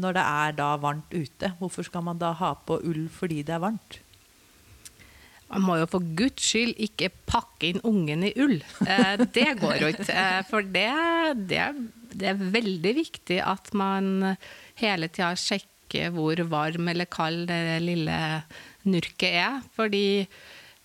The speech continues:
Speaker 2: det som er lurt er at det, siden det finnes så mange ulike ullkvaliteter da, det er jo å velge da på sommeren en veldig sånn florlett tynn en, og der må ofte for eksempel blanda med silke, og det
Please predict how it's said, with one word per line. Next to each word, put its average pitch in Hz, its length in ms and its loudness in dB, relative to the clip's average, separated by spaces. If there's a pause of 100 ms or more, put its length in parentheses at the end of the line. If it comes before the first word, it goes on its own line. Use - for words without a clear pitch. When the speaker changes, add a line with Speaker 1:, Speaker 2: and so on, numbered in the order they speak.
(320)
Speaker 2:
det 190 220 2
som 226 200 0
er 208 160 2
lurt 226 600 2 (100)
er 185 320 0 (180)
at 196 200 -2 (840)
det, 185 140 -2 (100)
siden 196 280 0
det 202 200 2
finnes 233 320 2
så 254 140 -2
mange 233 320 4
ulike 202 340 0
ullkvaliteter 185 800 -2
da, 208 160 0 (160)
det - 100 -2
er 185 140 2
jo 196 160 0
å 196 100 -2
velge 202 480 0
da 185 300 2 (240)
på 214 100 -2
sommeren 190 560 0
en 196 160 2
veldig 190 240 2
sånn 208 160 2
florlett 208 920 0 (100)
tynn 220 320 0
en, 302 220 2 (300)
og 220 120 -2
der 208 160 2
må 226 140 2
ofte 170 240 -4 (100)
for 208 140 -4
eksempel 185 420 0
blanda 190 320 0
med 180 100 0
silke, 247 520 0 (640)
og 214 120 -4
det 220 120 4